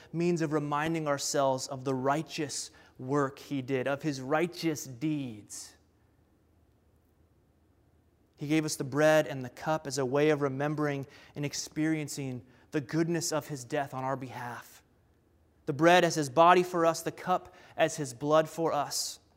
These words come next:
And it was given to us as a practice of the church until Jesus returns to initiate the resurrection, until he returns to comfort us again, to bring us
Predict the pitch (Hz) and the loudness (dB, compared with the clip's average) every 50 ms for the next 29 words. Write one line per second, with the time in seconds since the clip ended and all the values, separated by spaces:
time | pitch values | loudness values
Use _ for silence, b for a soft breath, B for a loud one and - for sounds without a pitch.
0 | _ _ _ _ _ _ _ _ _ _ _ - - 147 160 170 175 170 147 127 | _ _ _ _ _ _ _ _ _ _ _ -12 -6 -2 0 2 4 2 2 2
1 | 120 170 185 185 202 185 - 175 170 170 160 165 156 143 147 - - - 160 156 | 4 4 4 4 4 0 0 2 4 4 2 2 -2 -6 -6 -6 0 0 0 0
2 | - - 151 - 175 151 143 147 - - 165 156 147 151 - - 156 147 139 - | 0 -4 -8 -6 -6 -6 -6 -8 -6 -2 -2 -2 -2 -2 -6 -10 -8 -10 -8 -10
3 | - - 180 190 185 170 151 131 B B B B B B B B B 143 127 123 | -6 -2 2 4 4 4 2 0 B B B B B B B B B -10 -4 0
4 | 165 180 190 185 147 147 147 139 139 - - - b b b b b b 147 151 | 0 2 2 2 0 -2 -4 -4 -4 -6 -8 -8 b b b b b b -4 -4
5 | 147 151 - - 180 185 185 180 170 160 151 - - - 165 156 147 147 151 165 | -4 -4 -4 -2 0 2 2 2 0 0 -4 -6 -6 -2 -2 -2 -2 -2 -4 -4
6 | 160 - - 160 156 147 135 127 123 - - B B B B B B 151 139 135 | -6 -6 -4 -4 -2 -2 -2 -4 -8 -12 -20 B B B B B B -4 0 2
7 | 147 147 135 147 131 127 131 131 - - - 127 110 101 104 107 _ _ _ _ | 2 0 0 -2 -2 -2 -4 -4 -4 -10 -12 -12 -14 -16 -18 -20 _ _ _ _
8 | _ _ b b b b b b b - 139 - - 165 165 170 170 160 160 151 | _ _ b b b b b b b -10 -8 -4 -2 0 2 2 2 2 2 -2
9 | - - - 180 180 175 175 165 - - 170 - - - 170 170 170 - 156 151 | -2 -6 -4 -2 -2 -2 -2 -4 -6 -10 -12 -12 -8 -6 -6 -6 -6 -4 -2 0
10 | 143 131 127 - - - 147 135 131 135 143 139 131 - 139 127 113 131 143 160 | 0 0 -2 -4 -10 -8 -10 -8 -4 -4 -4 -4 -4 -8 -10 -10 -6 -4 -2 -2
11 | 170 170 143 131 - - - - | -2 -2 -4 -6 -6 -8 -10 -10